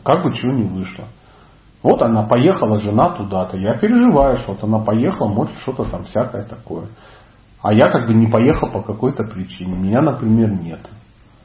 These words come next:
Я говорю: "Может, давай я позвоню кому-то, тебя кто-то свозит, чтоб, ну, я был спокоен. Что ты поедешь туда-то, туда-то, если возникнут какие-то вопросы, какой-то специально обученный человек, которых масса,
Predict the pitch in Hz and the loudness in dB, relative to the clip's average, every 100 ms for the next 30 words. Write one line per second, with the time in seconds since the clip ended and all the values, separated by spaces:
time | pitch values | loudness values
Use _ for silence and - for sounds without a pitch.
0 | _ 107 107 156 175 139 143 185 214 107 | _ -2 2 4 2 2 4 4 2 0
1 | 113 110 120 127 104 120 185 127 107 110 | 0 2 0 0 0 0 0 -4 -6 -2
2 | 107 107 107 - 104 101 90 - - 95 | -2 -2 -6 -4 -2 -2 -6 -14 -12 -12
3 | - 151 190 123 156 127 117 104 - 101 | -6 -2 2 4 4 0 -4 -6 -4 -2
4 | 101 98 - - - - - - - - | -2 -4 -10 -20 -20 -20 -20 -20 -20 -14
5 | - 107 110 117 110 107 - 110 113 113 | -10 -8 0 2 2 0 -4 0 0 0
6 | 113 147 247 320 123 110 113 117 117 127 | -4 4 4 4 0 0 0 0 2 0
7 | 117 107 113 113 110 123 151 - 392 381 | 0 -4 -4 -2 0 4 4 4 2 2
8 | - - - 196 156 - 110 - 123 131 | 0 0 2 4 4 2 -2 -4 4 4
9 | 123 123 165 170 277 302 381 427 403 415 | 6 2 0 2 2 2 2 4 4 4
10 | - 220 214 185 - - 175 196 185 - | -2 0 0 0 -4 -6 2 4 4 -2
11 | - | -12